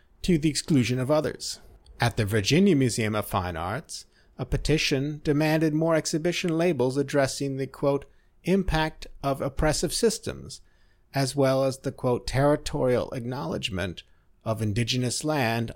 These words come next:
occupied by V M F A buildings."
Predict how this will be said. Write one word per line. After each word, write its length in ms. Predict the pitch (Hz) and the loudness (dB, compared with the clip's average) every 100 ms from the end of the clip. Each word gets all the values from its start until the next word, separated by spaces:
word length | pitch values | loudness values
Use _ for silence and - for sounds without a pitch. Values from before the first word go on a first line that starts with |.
| - | -4
occupied 840 | 160 180 147 - 113 98 92 82 | -4 0 -2 0 0 0 -2 -4
by 220 | - 104 98 | -4 -4 -4
V 220 | 127 117 | -4 -2
M 200 | 98 95 | -2 -2
F 200 | 87 - | -6 -2
A 140 | 151 | 0
buildings." 720 | 156 202 151 - 50 - - | 2 2 2 -2 -14 -16 -16